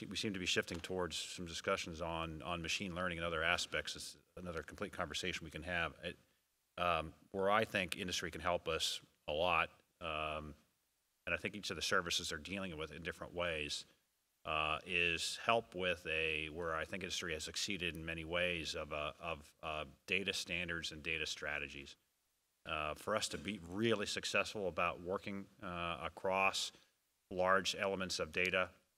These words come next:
that we need to be sharing, uh, certainly across the services,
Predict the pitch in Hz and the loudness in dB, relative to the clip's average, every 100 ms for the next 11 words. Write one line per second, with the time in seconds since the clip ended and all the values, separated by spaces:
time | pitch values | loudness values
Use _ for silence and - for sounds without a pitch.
0 | _ _ _ _ _ _ - 90 82 90 | _ _ _ _ _ _ 0 2 2 -2
1 | 90 82 82 101 92 85 - - 82 - | -6 -2 0 2 2 0 -8 -12 -6 -2
2 | 107 80 78 104 90 85 87 - 95 85 | -2 -2 -2 2 2 2 0 0 0 0
3 | - 85 80 | -2 -2 -4